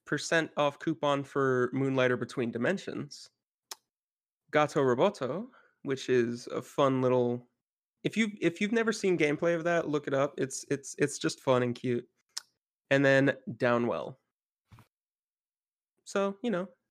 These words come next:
again, not bad. And then for fifteen, you get Hyper-, Hypnospace Outlaw. That game is a fucking acid trip.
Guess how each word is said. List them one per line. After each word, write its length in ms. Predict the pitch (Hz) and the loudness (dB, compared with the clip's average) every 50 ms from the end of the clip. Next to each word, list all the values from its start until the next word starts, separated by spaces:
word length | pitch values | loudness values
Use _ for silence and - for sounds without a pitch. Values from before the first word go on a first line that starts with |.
| _ _ _ - 208 | _ _ _ -10 -8
again, 300 | 202 214 208 202 202 - _ - | -4 -2 -2 -4 -4 -6 _ -6
not 180 | 208 208 - | -4 -4 -2
bad. 220 | - 135 139 147 - _ _ _ _ _ _ _ _ _ _ _ _ _ _ _ - | -2 -2 -2 -4 -8 _ _ _ _ _ _ _ _ _ _ _ _ _ _ _ 0
And 140 | 156 160 175 | 2 4 6
then 440 | 175 175 175 175 175 175 175 165 165 - _ _ _ _ _ _ _ _ _ _ - | 6 6 6 4 4 2 0 0 -2 -8 _ _ _ _ _ _ _ _ _ _ -2
for 160 | - 151 139 | 0 0 0
fifteen, 840 | 135 - - 220 226 226 - - - - 180 160 147 143 139 143 151 - _ _ _ _ _ _ _ _ _ _ _ _ _ _ _ - | 2 2 2 2 2 2 -2 -8 -2 2 2 2 2 2 0 -2 -4 -8 _ _ _ _ _ _ _ _ _ _ _ _ _ _ _ -2
you 140 | 147 151 151 | 0 2 4
get 360 | 135 151 143 139 120 - - - _ _ - - | 4 6 6 6 4 2 -2 -18 _ _ -12 -4
Hyper-, 400 | - 156 175 180 - 190 196 190 - - _ - - | 0 0 0 0 0 -2 -2 -2 -4 -8 _ -8 -2
Hypnospace 640 | 147 196 196 - 214 220 214 - - 214 214 214 - | -2 -2 0 0 0 -2 0 0 0 0 0 0 2
Outlaw. 500 | 165 165 - - 147 131 127 123 123 127 - _ _ _ _ _ _ _ _ _ _ _ - | 2 2 2 2 2 2 4 2 2 -2 -6 _ _ _ _ _ _ _ _ _ _ _ 0
That 140 | 151 156 - | 0 2 4
game 180 | 196 196 185 165 | 4 4 4 4
is 80 | 139 | 2
a 60 | 135 | -2
fucking 440 | 135 - - 165 151 - - 117 - - | -2 0 2 2 2 2 0 -2 0 0
acid 400 | 156 151 160 - - 180 170 - | 0 0 0 0 -4 -6 -6 -8
trip. 300 | - - 196 190 196 | -10 -6 -6 -6 -6